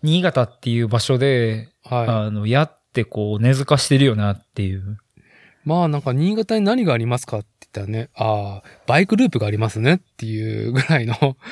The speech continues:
Speaker 1: ぐらいの、
Speaker 2: 本当。
Speaker 1: こう、我々にとってはね。
Speaker 2: <laughs>
Speaker 1: うん。
Speaker 2: あれはね、はい。僕もちょうど、レトロテッ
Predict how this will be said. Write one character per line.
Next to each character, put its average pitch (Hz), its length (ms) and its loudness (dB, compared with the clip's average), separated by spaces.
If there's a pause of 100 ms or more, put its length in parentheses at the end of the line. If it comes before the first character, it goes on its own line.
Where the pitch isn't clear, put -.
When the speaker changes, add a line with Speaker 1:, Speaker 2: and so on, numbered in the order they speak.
(160)
Speaker 1:
ぐ 190 140 -4
ら - 160 -2
い 226 80 -4
の、 233 100 -2 (140)
Speaker 2:
本 - 20 0
当。 208 60 0
Speaker 1:
こ 202 460 0
う、 - 20 0
我 160 120 0
々 180 120 0
に 143 120 -2
と 127 80 0
っ 117 40 -10
て 139 100 -2
は 120 60 0
ね。 110 240 -4 (260)
Speaker 2:
<laughs> - 260 -20
Speaker 1:
う 120 40 -4
ん。 - 20 0 (880)
Speaker 2:
あ - 160 -8
れ 190 180 -4
は 175 140 0
ね、 147 720 2
は 123 300 -2
い。 120 140 -8 (100)
僕 156 340 -2
も 170 380 2 (100)
ち - 280 -10
ょ 165 480 0
う 156 60 -6
ど、 160 320 0 (1400)
レ 147 220 -2
ト 214 280 0
ロ 240 160 0
テ 247 180 -4
ッ 247 40 -6